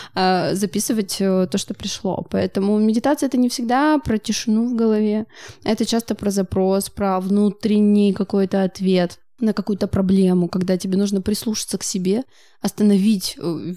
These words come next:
весь шум вокруг. И хотя бы, да боже мой, не надо сидеть там двадцать минут с затекшими ногами, с затекшей спиной. Нет.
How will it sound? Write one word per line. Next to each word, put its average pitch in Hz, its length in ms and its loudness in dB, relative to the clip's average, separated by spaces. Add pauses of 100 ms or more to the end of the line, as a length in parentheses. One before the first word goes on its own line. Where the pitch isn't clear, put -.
весь 185 340 0
шум 269 560 2 (320)
вокруг. 185 600 -2
И - 80 -6
хотя 247 340 -2
бы, 294 240 0
да 214 100 -6
боже 208 280 -2
мой, 185 100 0
не 185 120 2
надо 233 200 0
сидеть 226 360 -2
там 196 140 0
двадцать 202 420 0
минут 208 420 4
с 214 100 -6
затекшими 190 680 0
ногами, 202 500 2
с 185 40 -2
затекшей 190 460 -4
спиной. 220 340 2
Нет. 208 480 4